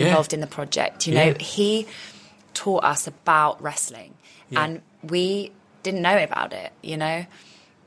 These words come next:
Speaker 1: I mean, I did research on my own, but it was through Chavo that I learnt to respect the culture. I learnt, like, every,
Speaker 2: Really?
Speaker 1: ev-, his family, like,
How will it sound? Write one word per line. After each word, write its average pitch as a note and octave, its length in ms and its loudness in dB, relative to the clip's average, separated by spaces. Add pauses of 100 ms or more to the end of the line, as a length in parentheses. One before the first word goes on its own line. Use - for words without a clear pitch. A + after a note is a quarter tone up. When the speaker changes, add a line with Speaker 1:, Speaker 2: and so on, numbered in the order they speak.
(400)
Speaker 1:
I F#3+ 40 -4
mean, F#3 240 -2
I F3 100 4
did E3 240 -6
research - 760 -2
on D#3+ 100 -8
my D#3+ 280 0
own, D3+ 140 -6
but D3 180 -4
it D#3 60 -2
was E3 200 0
through G3+ 280 0
Chavo E3+ 460 2
that - 120 -2
I D#3+ 100 0
learnt D#3+ 300 -2
to E3 140 -10
respect - 600 -4
the D#3 80 -12 (100)
culture. E3 680 -4
I D#3 100 0
learnt, D#3+ 240 0
like, D#3 240 -6
every, G3+ 240 2
Speaker 2:
Really? A2+ 140 -10
Speaker 1:
ev-, - 220 -6
his - 240 -4
family, E3 800 2
like, C#3+ 240 -4